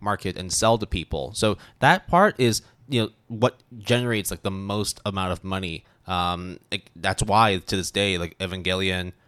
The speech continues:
Bebop, uh, well, of course, of course, like, we're talking about these shows, like, they're, I guess, no, they're still, like, classics and they're still watched to this day. It's just that now, because of the fact that it has been thirty years since release,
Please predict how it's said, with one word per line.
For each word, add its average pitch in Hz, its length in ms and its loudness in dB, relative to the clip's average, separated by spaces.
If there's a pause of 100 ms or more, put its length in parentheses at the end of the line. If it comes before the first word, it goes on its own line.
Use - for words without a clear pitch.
(240)
Bebop, 92 460 4 (440)
uh, 90 160 -2
well, 92 120 -4
of 92 40 -4
course, 92 220 -6 (160)
of 117 260 -4
course, 123 180 2
like, 110 140 -4
we're 107 60 -2
talking 135 160 -2
about 117 80 2
these 101 160 -4
shows, 95 240 -2
like, 92 160 -8
they're, 85 400 -8
I 101 60 -8
guess, 92 200 -6 (140)
no, 95 160 -6
they're 95 140 -4
still, 117 280 0
like, 95 300 -6
classics 98 500 0
and 101 120 -6
they're 90 100 -4
still 98 240 2
watched 90 360 2
to 95 80 -4
this 78 200 -8
day. 101 400 -6 (280)
It's 92 200 -6
just - 180 -2
that 90 140 0
now, 92 400 2
because 90 260 -8
of 80 40 -8
the 85 60 -10
fact 92 180 -6
that - 120 -8
it 90 80 -8
has 101 200 -2
been 92 120 -6
thirty 95 280 -2
years 92 260 -2
since 101 180 -8
release, 87 340 -8